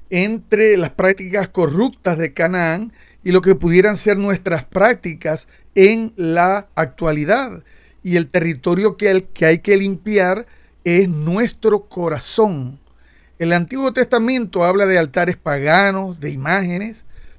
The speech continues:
templos de idolatría. Todo esto era símbolo visible del pecado, ese pecado que debía erradicarse, desarraigarse.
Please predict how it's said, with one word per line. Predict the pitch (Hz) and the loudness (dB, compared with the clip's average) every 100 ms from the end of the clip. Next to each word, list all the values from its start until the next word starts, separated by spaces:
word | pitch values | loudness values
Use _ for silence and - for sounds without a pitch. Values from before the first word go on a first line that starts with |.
| - | -8
templos | 180 185 185 165 151 | -6 -4 -6 -10 -8
de | 151 | -6
idolatría. | 139 147 139 131 196 220 180 190 - _ _ - _ - - | -4 -4 -4 -6 -4 0 0 -2 -6 _ _ -20 _ -18 -6
Todo | 277 294 | -2 0
esto | 277 - 254 | 0 2 4
era | 254 254 - | 6 4 -4
símbolo | - - 247 269 262 247 240 | -6 -4 -2 0 2 6 6
visible | 190 175 - 240 233 233 | 4 -4 -4 -4 0 2
del | 202 175 | 2 0
pecado, | - 151 127 196 175 139 135 | -4 -8 -2 2 2 2 -4
ese | 185 180 220 | -8 -8 -6
pecado | 190 175 196 208 196 | -6 -2 0 0 -2
que | 180 | -4
debía | 156 156 202 214 214 - _ _ - _ - _ - - - | -4 -6 -6 -6 -6 -12 _ _ -20 _ -20 _ -20 -6 4
erradicarse, | 196 170 170 170 165 147 131 208 190 170 151 - 151 | 4 4 0 2 2 0 -6 2 4 4 0 -8 -8
desarraigarse. | 165 - 175 160 156 151 143 190 180 156 - - | -6 -4 -4 -2 -2 -4 0 0 0 -2 -14 -20